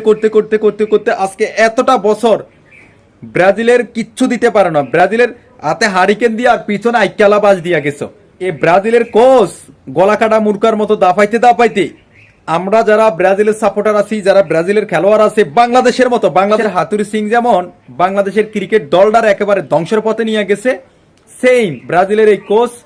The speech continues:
তাদের ফুটবলটারে একবারে এমন জায়গায় নিয়ে গেছে যে আর্জেন্টিনার সাপোর্টারেরা আমাদেরকে ট্রোল, আন্ডার এস্টিমেট, মজা করতে, করতে, করতে, করতে আটে বাজারে ঘাটে রাস্তা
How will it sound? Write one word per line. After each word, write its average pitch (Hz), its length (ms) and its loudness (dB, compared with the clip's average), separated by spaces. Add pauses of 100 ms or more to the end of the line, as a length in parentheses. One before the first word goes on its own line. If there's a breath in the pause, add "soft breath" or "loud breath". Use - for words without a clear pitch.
(260)
তাদের 156 280 -4
ফুটবলটারে 202 680 0 (420)
একবারে 185 540 -2
এমন 208 320 0
জায়গায় 247 280 0
নিয়ে 226 200 -2
গেছে 220 240 0 (500 soft breath)
যে 180 160 2
আর্জেন্টিনার 214 680 -2
সাপোর্টারেরা 208 580 -2
আমাদেরকে 202 360 -2
ট্রোল, 208 340 -2
আন্ডার 196 280 0
এস্টিমেট, 190 300 -8
মজা 185 260 -2
করতে, 196 300 -4
করতে, 196 280 -2
করতে, 190 260 -4
করতে 190 240 -6 (180)
আটে 185 240 -2
বাজারে 185 380 -2
ঘাটে 175 340 -2 (500 soft breath)
রাস্তা - 220 -2